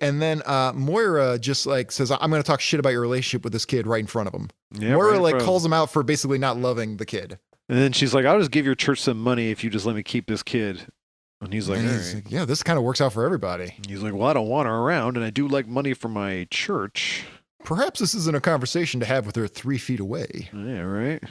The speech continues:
Speaker 1: Uh, so yeah, they take her and they say, like, "All right, well, we're just gonna go see this, uh, weird guy who, uh, runs a very respectable school," he claims.
Speaker 2: You can tell when this, uh,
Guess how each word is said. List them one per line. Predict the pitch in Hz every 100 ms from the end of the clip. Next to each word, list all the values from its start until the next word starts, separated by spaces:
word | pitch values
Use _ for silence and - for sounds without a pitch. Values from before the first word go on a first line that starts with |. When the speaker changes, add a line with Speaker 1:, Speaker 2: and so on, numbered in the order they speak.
| 107 120 - - - -
Speaker 1:
Uh, | 131 139 143 135 135 -
so | -
yeah, | 180 220
they | 131
take | 147 160 156
her | - 160 -
and | 120 120
they | 120
say, | - 135
like, | 135
"All | 220
right, | 151
well, | 147 156 165
we're | 135 165
just | 190
gonna | - 185
go | 170
see | 165 175 175
this, | 151 135
uh, | 139 127 113
weird | 113 160 139
guy | 143 190 139
who, | 123 120
uh, | 117 117
runs | 113 147 139
a |
very | 120 156
respectable | 156 147 - 160 151 143
school," | - 202 170
he | 117
claims. | - 117 120 131 - _
Speaker 2:
You | 131
can | 147
tell | 220 285
when | 196
this, | 151 160 -
uh, | 131 123 113 107